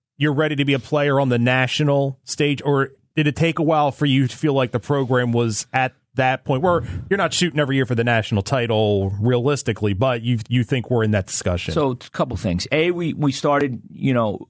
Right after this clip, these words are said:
Speaker 2: we always use language about being a national champion, even when it was still way off in the distance.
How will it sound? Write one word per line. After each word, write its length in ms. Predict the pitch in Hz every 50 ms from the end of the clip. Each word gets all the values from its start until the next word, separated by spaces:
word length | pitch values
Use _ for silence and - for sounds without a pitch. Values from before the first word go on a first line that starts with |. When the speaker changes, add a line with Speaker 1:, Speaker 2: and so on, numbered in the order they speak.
| -
Speaker 2:
we 240 | - 127 131 147 156
always 360 | 160 170 220 254 240 202 160
use 240 | 170 170 160 139 113
language 440 | - 135 135 131 127 123 117 107 117
about 260 | 107 117 113 113 -
being 180 | 127 120 120 120
a 40 |
national 460 | 113 117 110 110 110 - - 117 98 95
champion, 520 | - - 123 113 104 98 - 87 87 92
even 380 | 131 143 139 147 147 139 135 135
when 220 | 131 127 127 123
it 80 | 120 113
was 140 | 120 117
still 380 | - - - 147 135 127 120 110
way 300 | - 123 123 127 127 123
off 260 | 117 110 107 101 -
in 80 | 104 101
the 80 | 98
distance. 500 | 95 90 107 101 92 - - 76 57 -